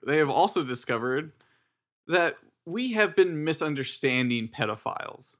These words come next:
There are deeper psychological and metaphysical things going on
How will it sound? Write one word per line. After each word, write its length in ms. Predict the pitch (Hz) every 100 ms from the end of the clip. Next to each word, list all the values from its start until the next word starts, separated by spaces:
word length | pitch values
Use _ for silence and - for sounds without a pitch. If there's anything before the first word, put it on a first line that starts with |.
| _ _ _ _ -
There 240 | 170 185
are 300 | 165 165 160
deeper 880 | 143 139 180 196 196 196 180 175 156
psychological 1400 | 147 170 156 - 147 139 135 135 147 135 127 127 127 107 -
and 340 | 123 117 117
metaphysical 580 | 131 123 131 120 117 117
things 440 | - 135 123 127
going 300 | 110 117 110
on 360 | 113 117 98 110